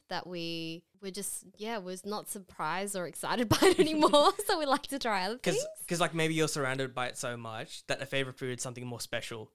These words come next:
Speaker 2: that you might not have
Speaker 1: Yeah,
Speaker 2: regularly.
Speaker 1: exactly,
Speaker 2: Yeah.
Speaker 1: exactly, yeah. I feel like once you get used to eating something, it kind of becomes boring.
Speaker 2: Yeah.
Speaker 1: Yeah.
Speaker 2: South Asian food, I think for me, is definitely comfort food though.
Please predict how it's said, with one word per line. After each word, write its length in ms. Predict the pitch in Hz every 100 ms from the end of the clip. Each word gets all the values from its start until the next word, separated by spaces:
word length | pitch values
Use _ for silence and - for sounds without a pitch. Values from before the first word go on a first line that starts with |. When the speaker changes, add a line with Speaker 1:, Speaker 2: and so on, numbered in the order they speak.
| -
Speaker 2:
that 120 | 120
you 60 |
might 200 | 127 120
not 180 | 123 120
have 260 | - 113 113 _ _ -
Speaker 1:
Yeah, 120 | 359
Speaker 2:
regularly. 240 | 339 -
Speaker 1:
exactly, 520 | 117 349 - 214 151 -
Speaker 2:
Yeah. 120 | 135
Speaker 1:
exactly, 360 | 120 240 - 175
yeah. 260 | 208 277 180
I 80 | 247
feel 160 | 254 269
like 140 | 277
once 160 | 277 262
you 60 | 247
get 120 | 208
used 220 | 202 214
to 60 | -
eating 220 | 196 233
something, 280 | 220 180 185
it 100 | 165
kind 200 | 190 180
of 80 | 180
becomes 340 | 170 175 165
boring. 480 | 160 160 147 143 127 190
Speaker 2:
Yeah. 300 | 139 117 120 -
Speaker 1:
Yeah. 440 | 202 185 143 147 196
Speaker 2:
South 180 | 175
Asian 260 | 190 156 165
food, 240 | - 143 139
I 100 | 131
think 200 | 143 135
for 80 | 131
me, 340 | 123 117 113 -
is 300 | 123 123 120
definitely 480 | 135 123 139 131 123
comfort 360 | - 123 123
food 200 | - -
though. 220 | - -